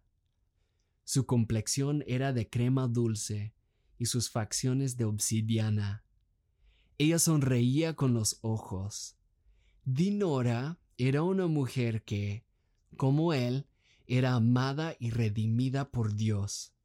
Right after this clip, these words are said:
Su adolescencia de pandillera y atracadora de camiones es una historia para otro día.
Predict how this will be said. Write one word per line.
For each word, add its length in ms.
Su 160
adolescencia 800
de 100
pandillera 920
y 100
atracadora 840
de 160
camiones 760
es 300
una 300
historia 580
para 300
otro 400
día. 440